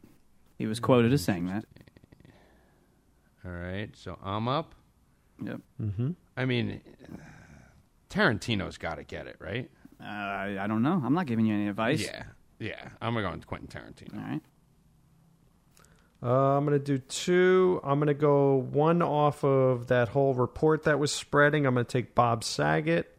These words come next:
Speaker 3: And then for the second one, give me D Wade.
Speaker 1: Very good.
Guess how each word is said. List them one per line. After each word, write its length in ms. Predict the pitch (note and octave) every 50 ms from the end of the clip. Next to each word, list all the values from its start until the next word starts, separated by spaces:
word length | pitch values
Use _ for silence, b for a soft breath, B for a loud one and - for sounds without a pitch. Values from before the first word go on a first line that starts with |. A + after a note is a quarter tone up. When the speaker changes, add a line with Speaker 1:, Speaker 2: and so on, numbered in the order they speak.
| b b b b b b b b b b b b b b b b
Speaker 3:
And 200 | - C3+ B2 B2 A#2+
then 360 | B2 B2 B2 B2 B2 B2 B2
for 180 | - - C3+ B2+
the 120 | A#2 A#2
second 640 | - - - - - D#3 D3+ - - D#3+ D#3 - A2+ C3+
one, 340 | C#3 C#3 C#3 C#3 C#3 C#3
give 240 | C3 A#2+ C3 C3+ B2
me 220 | B2+ B2+ B2+ B2 A#2+
D 340 | A2 G#2+ - C#3 C3+ C3+
Wade. 420 | B2+ A#2 A#2 G#2 F#2 F2+ F2 E2+ - - _ _ _ - - - - - - - - - - - - - - - - - - - - - _ -
Speaker 1:
Very 180 | A#2 A#2 A2+
good. 200 | A2+ B2+ A#2+ A2